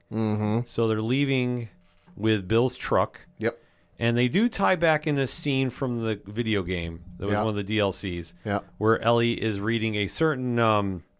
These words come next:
Speaker 1: Adult magazine.
Speaker 2: publication.
Speaker 1: Yeah.
Speaker 2: And, uh, has a lot of <laughs> questions, and Joel is
Speaker 1: Yeah,
Speaker 2: like,
Speaker 1: she does.
Speaker 2: and Joel is like, "No, put that down. Put that down." And she's like, "Wait, why is he, whoa, <laughs> what is going on here?"
Speaker 1: How does he walk with that thing?
Speaker 2: Yeah.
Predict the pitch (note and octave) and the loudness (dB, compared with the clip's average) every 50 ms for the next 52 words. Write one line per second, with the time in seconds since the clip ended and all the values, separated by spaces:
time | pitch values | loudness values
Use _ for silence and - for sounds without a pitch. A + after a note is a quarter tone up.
0 | _ - - B2+ C3 A#2+ A#2 G2+ G#2 G2 F#2+ F#2+ F#2 G2 F2+ G2 A2+ C#3 D3+ A3+ | _ -14 -10 -4 -4 -4 -2 -4 -4 -6 -4 -4 -4 -4 -2 -2 -2 2 4 4
1 | G3 C#3+ B2 - - A2 F#2+ - - A#2 A#2+ - - - G#2+ G#2 G#2 - - - | 4 4 4 2 2 2 2 2 0 -4 -6 -6 -8 -6 -6 -4 -6 -8 -10 -18
2 | _ _ _ _ - G#2+ G#2+ G#2+ G#2+ G#2 G#2 G2 G2+ G#2 G2+ G2+ G2+ G2 F#2 A2+ | _ _ _ _ -2 0 2 2 2 2 0 0 2 2 2 2 2 2 0 0
3 | A#2+ G#2 G#2+ G#2+ B2 D#3+ F#3 G3 - - - G#3 E3 - - - - - A#2 G#2 | -2 -2 -2 0 2 2 2 2 0 2 4 4 4 4 2 0 0 0 -2 -2
4 | G2 F2+ F#2 D#2+ - A#2 A2 F#2 - - - C3 B2+ B2 B2 D3 E3 F3 F#3 F#3 | -2 -4 -6 -6 -4 -4 -6 -6 -6 -6 -4 -2 -2 0 0 -2 0 2 4 6
5 | F#3 E3+ - - A2+ G2+ G2 F#2+ G2 G2 - - - _ _ _ - A2 A2+ A2 | 6 4 4 2 2 2 2 2 2 0 -4 -8 -18 _ _ _ -6 -4 2 4
6 | C3 C#3 B2+ B2+ A#2+ G#2+ A#2+ A2+ G#2+ - - _ _ - G#2 A2+ B2+ B2 A2+ - | 6 6 6 4 4 4 4 4 4 2 -4 _ _ -8 -2 2 4 4 4 4
7 | - C#3+ - D3 C3 G#2 B2 A#2 G#2+ F#2 E2+ E2 E2+ - _ _ - C#3 - C3+ | 4 2 4 2 2 6 8 8 8 8 6 2 -4 -12 _ _ -2 0 4 4
8 | B2+ A#2+ A#2+ B2 A#2 G#2 G2+ G2 F#2+ F#2+ G2 F#2+ - - A#2+ G#2+ G#2+ G2+ F#2 F#2 | 4 6 8 8 8 8 6 4 2 0 -2 -4 -4 -4 -4 -2 0 0 0 0
9 | G#2 G#2 F#2+ F2+ A#2 C#3+ F#3 B3+ D4+ C#4 F#3+ G#3+ A3 G#3 B2+ G2+ G2 G#2+ D3+ G#3 | -2 -2 -2 0 0 2 2 2 2 0 -2 -2 -4 -4 -2 2 4 6 8 8
10 | G3+ C3+ G#2+ G2 - A#2 G2 - - _ _ _ _ _ - G#2 E3+ A#3+ C4 F#3+ | 8 8 6 4 4 2 0 0 -2 _ _ _ _ _ 2 2 4 4 4 4
11 | E3 F#3+ F#3 F3 E3+ E3+ E3+ D#3+ D3+ G#3 B3+ - - D#4+ G4 G4 F#4+ F4 C#4+ A3 | 4 4 4 4 4 2 0 0 0 0 2 4 4 6 6 8 8 6 6 4
12 | G#3 G#3+ G#3 G3+ G#3+ D4 D#4+ F#4+ G4+ - - - B3+ A#3 - - G3+ F3 E3 D#3 | 4 2 2 2 2 2 2 2 2 0 2 4 4 4 4 4 4 4 4 2
13 | - - E3+ D#3 D3 C3+ B2 - C3+ C#3 C#3 C3+ B2 A2+ G#2 F#2+ F2+ F2 | 2 4 6 6 8 6 6 4 2 2 4 6 8 8 8 6 6 4